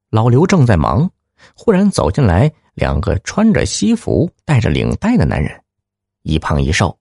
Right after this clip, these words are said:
这两人像查户口似的，问了老刘的名字，又问了女儿阿红的名字。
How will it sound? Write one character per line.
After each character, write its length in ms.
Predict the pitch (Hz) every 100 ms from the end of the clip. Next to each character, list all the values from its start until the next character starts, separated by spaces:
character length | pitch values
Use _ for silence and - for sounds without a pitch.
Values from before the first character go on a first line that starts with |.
| _ _ _ _ -
这 220 | 233 180
两 240 | 78 73
人 340 | 76 127 180 180
像 300 | - 127 101
查 320 | - - 160
户 320 | - 151 82
口 260 | - 65 71
似 160 | -
的， 160 | 73 - _ _ -
问 140 | 82
了 140 | 76
老 220 | 71 65 64
刘 200 | 67 90
的 140 | 64
名 420 | 53 55 123 202
字， 140 | 190 101 - _ _ -
又 160 | 196
问 200 | 190 214
了 100 | 131
女 180 | 90 67
儿 160 | 67 -
阿 180 | 185 208
红 320 | - - 143
的 100 | 247
名 240 | 123 80 78
字。 160 | -